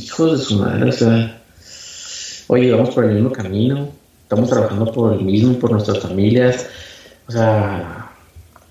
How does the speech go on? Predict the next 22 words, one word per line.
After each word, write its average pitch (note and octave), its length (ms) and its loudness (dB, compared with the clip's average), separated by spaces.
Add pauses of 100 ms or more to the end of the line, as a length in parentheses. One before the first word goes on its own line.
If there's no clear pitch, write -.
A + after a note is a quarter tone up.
(220)
hay G#2 120 0
que A#2+ 100 0
llevar G#2 180 4
la, A2+ 280 2
la, G2+ 360 -2
la F#2+ 220 -2
fiesta A2+ 420 2
en A#2 80 -2
santa A2+ 260 -4
paz. - 420 -4 (500)
Pero B2 240 4
sí, C3+ 240 0
yo C#3 120 4
creo C3+ 180 0
que - 80 -4
México A2+ 340 -6
se G#2+ 160 -8
va, G#2+ 760 -2 (680)
va D#3 80 4
a F#3 40 2
seguir G3 300 -2
estable, F3+ 720 -4